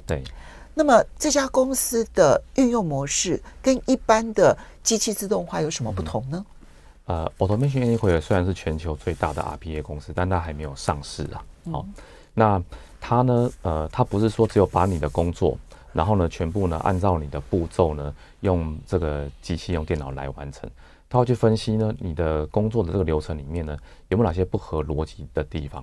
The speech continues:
Speaker 1: 我们知道这电脑语言是最合逻辑的。
Speaker 2: 嗯。
Speaker 1: 好，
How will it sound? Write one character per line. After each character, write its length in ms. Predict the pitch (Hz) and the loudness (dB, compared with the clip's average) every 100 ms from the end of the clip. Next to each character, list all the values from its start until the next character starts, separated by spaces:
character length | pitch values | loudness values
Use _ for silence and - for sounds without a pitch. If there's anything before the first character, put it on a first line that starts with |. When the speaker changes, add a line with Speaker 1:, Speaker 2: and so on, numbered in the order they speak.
| - | -8
Speaker 1:
我 80 | 82 | -4
们 80 | |
知 80 | 82 | 0
道 60 | 107 | 2
这 100 | 110 | 2
电 160 | 113 | 2
脑 200 | 87 73 | 0 0
语 120 | 69 69 | -4 -8
言 140 | 71 | -6
是 80 | 87 | -6
最 220 | - 82 | -2 -2
合 280 | 73 69 69 - - - - - _ - | -2 -8 -10 -14 -20 -20 -20 -20 _ 2
逻 140 | 123 | 4
辑 140 | - - | 2 -6
的。 140 | - - - - - | -12 -12 -16 -14 -8
Speaker 2:
嗯。 160 | 170 | -4
Speaker 1:
好， 160 | 147 | -4